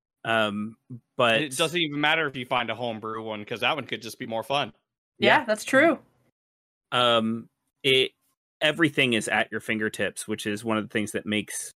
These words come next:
Speaker 1: running no prep even easier. I've even had scenarios where players have run into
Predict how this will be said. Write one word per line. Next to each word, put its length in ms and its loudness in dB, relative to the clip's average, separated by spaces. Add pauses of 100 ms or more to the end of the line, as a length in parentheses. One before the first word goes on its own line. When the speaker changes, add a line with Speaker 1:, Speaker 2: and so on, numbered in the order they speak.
Speaker 1:
running 380 -2
no 160 2
prep 420 -4
even 220 -4
easier. 480 -2 (300)
I've 180 2
even 280 2
had 580 2 (520)
scenarios 800 4
where 720 2 (680)
players 460 2
have 260 0
run 200 4
into 560 -2